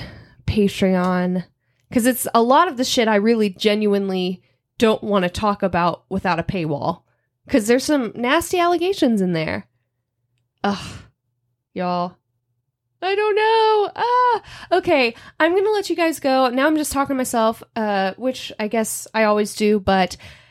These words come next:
now I'm, now I'm just reeling and I'm giving away all my secrets.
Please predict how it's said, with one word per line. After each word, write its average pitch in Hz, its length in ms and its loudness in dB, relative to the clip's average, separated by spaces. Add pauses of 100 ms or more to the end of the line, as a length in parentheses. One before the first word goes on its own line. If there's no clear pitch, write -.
(300)
now 254 240 4
I'm, 269 260 2
now 262 160 4
I'm 285 80 2
just 262 300 0
reeling 233 540 2
and 208 100 2
I'm 190 80 -2
giving 214 220 0
away 196 160 0
all 185 120 -6
my 208 140 -12
secrets. - 1080 -14